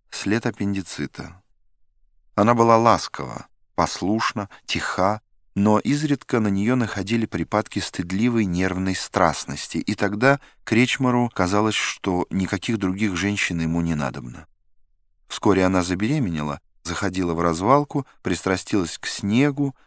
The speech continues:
который ела пригоршнями, быстро сгребая его с перил палисадника или со спинки скамьи, когда никто не смотрел.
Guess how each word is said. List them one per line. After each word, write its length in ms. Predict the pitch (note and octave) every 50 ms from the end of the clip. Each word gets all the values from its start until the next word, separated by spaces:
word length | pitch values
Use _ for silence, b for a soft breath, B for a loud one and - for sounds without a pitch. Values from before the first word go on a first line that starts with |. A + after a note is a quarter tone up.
| _ _ _
который 420 | - C3 A2+ - B2+ B2 A#2+ A#2+
ела 420 | A2+ A2 G#2+ A#2 B2 B2 A#2+ A#2 G#2+
пригоршнями, 800 | - A#2 A#2 A#2 G#2 G#2+ G#2+ - - - A2 G#2+ G#2+ G#2+ G#2 - _ _ _ _ _ _ -
быстро 440 | E2+ G#2+ A2 G#2+ - - - F#2+ F#2
сгребая 520 | F2 F2+ F#2+ G2 G2 G2 G2 G2+ G2 F#2+
его 320 | F#2+ F#2+ F#2+ F#2 G2 G2
с 100 | F#2 -
перил 460 | - _ G2 F#2+ F2+ F#2+ F#2+ F#2+ F2+ E2+
палисадника 960 | - F#2+ F2+ F2+ F2 - - - F#2+ F#2+ F2+ F2+ F2+ E2+ E2+ - F2+ D#2+ - _ _ _ _ _ _ _ _ _ _ _
или 180 | - B2+ D3+ E3+
со 200 | - - A2+ G2+
спинки 440 | - - _ C3+ C#3+ D3 C3+ -
скамьи, 560 | D3 - - - D3 C#3+ C3+ A2 F2+ F2 F2+ F2
когда 280 | - F2 E2+ D#2+ E2+
никто 260 | E2+ E2+ E2 - -
не 120 | A2 A#2 A#2
смотрел. 560 | - - A#2+ G#2 F2 - - - - C#2+ -